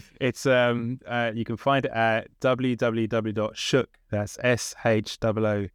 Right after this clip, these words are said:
Speaker 2: K, man, so that's all one word, shook man dot com.
Speaker 1: Perfect. Yeah, so I will, of course, leave the, uh, links and everything down below,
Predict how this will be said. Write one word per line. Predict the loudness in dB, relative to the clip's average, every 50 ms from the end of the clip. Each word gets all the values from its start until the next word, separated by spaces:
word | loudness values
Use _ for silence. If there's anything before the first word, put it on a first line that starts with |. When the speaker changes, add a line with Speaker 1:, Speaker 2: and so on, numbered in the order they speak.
| _ -6
Speaker 2:
K, | -2 -2 -2 0 -2 -4 -6 -8 _ _ _ _ _ _ _ _
man, | 0 2 2 4 2 2 2 0 -2 -4 -6 _
so | -4 -2 0
that's | 0 0 0
all | 0 0
one | 2 2 2
word, | 0 -2 -2 -4 -4
shook | -4 -4 -4 -6 -4 -4
man | -2 -2 -2 -2 -2 -4 -6 -6 -10 _
dot | -8 -8 -8 -6
com. | -6 -6 -6 -4 -6 -8 -8 -10 _ _ _ _ _ _ _ _ _ _ _ _ _ _ _ _ _ _ _ _ _ _ _
Speaker 1:
Perfect. | -14 -12 -12 -10 -10 -10 -10 -10 -12 -14 -8 -2
Yeah, | 2 6 6 6 4
so | 4 2 0 0 0 -2 -6 -14 -20 -12 -2 0
I | 2
will, | 4 4 4 4
of | 2 2
course, | 0 0 0 0 0 -2
leave | -2 0 0 2 0 -2 -2 -2
the, | -2 -2 0 0 0 0 -2 -2 -4
uh, | -2 -2 -2 -2 -2 -2
links | 0 0 0 0 0 -2 -4 -2
and | -2 0
everything | 0 0 0 0 0 0 0 2
down | 2 2 2 2
below, | 2 0 2 2 2 2 2 2 0 -2